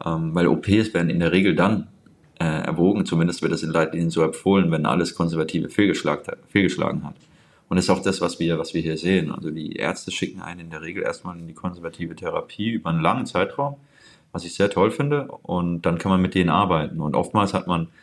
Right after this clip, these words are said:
ausreichend, ähm, äh, Verbesserungen erzielt, dass es den Leuten im Alltag wieder gut geht.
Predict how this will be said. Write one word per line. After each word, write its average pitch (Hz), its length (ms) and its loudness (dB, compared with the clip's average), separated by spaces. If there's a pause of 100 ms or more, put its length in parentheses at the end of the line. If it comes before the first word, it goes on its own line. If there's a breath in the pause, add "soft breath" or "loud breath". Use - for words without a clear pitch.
(220 soft breath)
ausreichend, 90 880 2
ähm, 85 280 0
äh, 82 260 0
Verbesserungen 92 480 2
erzielt, 117 280 0
dass 90 100 -4
es - 120 -14
den 87 120 -4
Leuten 85 280 2
im 87 100 -12
Alltag 82 340 -6
wieder 98 180 -2
gut 175 260 2
geht. 76 240 -8